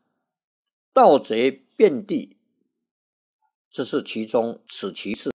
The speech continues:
啊，冤家仇人互相残杀，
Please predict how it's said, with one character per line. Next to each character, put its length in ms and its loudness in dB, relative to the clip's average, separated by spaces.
啊， 240 -18
冤 260 4
家 200 4
仇 300 -2
人 340 -6
互 200 -6
相 280 -8
残 300 -12
杀， 340 -12